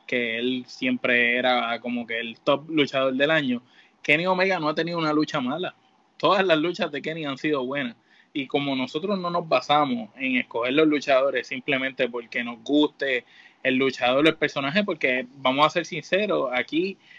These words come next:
a ninguno de los tres nos gusta el luchador Kofi como personaje ni nada, pero lo incluimos por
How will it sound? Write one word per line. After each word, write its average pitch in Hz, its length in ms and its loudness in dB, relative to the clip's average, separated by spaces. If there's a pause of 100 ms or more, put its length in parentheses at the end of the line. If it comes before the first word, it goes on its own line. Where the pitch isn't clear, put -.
a 143 120 0
ninguno 156 480 2
de 196 60 4
los 160 160 2
tres 202 200 -2
nos 160 180 -4
gusta 165 440 2
el 165 80 4
luchador 160 680 2
Kofi 160 640 2
como 135 300 -6
personaje 139 580 -4
ni 156 140 -10
nada, 151 340 0
pero 180 180 -6
lo 139 80 -12
incluimos 139 540 -4
por 143 160 -2